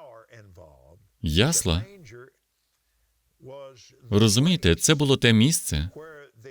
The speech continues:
де жили пастухи жертовних агнців. І вночі вони спостерігали за отарою з тієї вежі,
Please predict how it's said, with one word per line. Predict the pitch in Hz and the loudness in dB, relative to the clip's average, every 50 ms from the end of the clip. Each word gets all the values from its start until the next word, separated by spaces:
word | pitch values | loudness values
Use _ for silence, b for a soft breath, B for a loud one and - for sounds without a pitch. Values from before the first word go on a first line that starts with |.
| 131 127 120 113 _ _ _ 120 120 123 120 113 110 104 98 _ _ _ _ _ _ _ _ - | -20 -20 -20 -20 _ _ _ -20 -20 -20 -20 -20 -20 _ _ _ _ _ _ _ _ _ _ -6
де | 92 82 98 107 | 0 4 6 6
жили | - - 160 175 170 160 | 6 6 2 2 0 0
пастухи | - 156 - - - 143 - - 98 95 | -2 -2 -2 -2 -4 -6 0 0 2 2
жертовних | 98 117 127 - - 92 80 85 90 92 - - | 4 2 0 0 0 0 2 4 2 2 0 -2
агнців. | 131 135 131 110 90 76 76 - - 67 58 58 58 60 - - _ _ - - - 175 165 180 175 _ - 160 139 _ - 170 175 - - - 139 127 120 117 123 139 160 165 160 151 135 123 120 120 110 _ _ _ _ _ | -2 0 0 0 0 -2 -4 -6 -6 -6 -6 -8 -10 -14 -18 -20 _ _ -20 -20 -20 -20 -20 -20 -20 _ -20 -20 -20 _ -20 -20 -20 -20 -20 -20 -20 -20 -20 -20 -20 -20 -20 -20 -20 -20 -20 -20 -20 -20 _ _ _ _ _ _
І | - 110 - | -4 -2 0
вночі | 95 98 98 98 - - - 175 175 | 0 2 2 2 0 0 -2 0 0
вони | 139 98 95 104 113 | 2 2 2 2 2
спостерігали | - - - 107 - - 110 107 104 110 143 160 170 156 | 0 0 -4 -4 0 0 0 2 2 0 0 0 0 0
за | 135 143 139 | 0 0 0
отарою | 131 127 - - 73 73 73 82 87 101 120 120 80 73 - _ _ _ _ _ _ - | 0 0 0 0 0 0 0 0 -2 -2 -4 -8 -12 -18 -20 _ _ _ _ _ _ -12
з | - - | -10 -6
тієї | - - 147 120 95 82 82 90 101 | -2 0 2 4 4 4 4 4 4
вежі, | 104 127 131 113 90 69 67 58 58 | 2 2 2 2 2 0 -2 -6 -8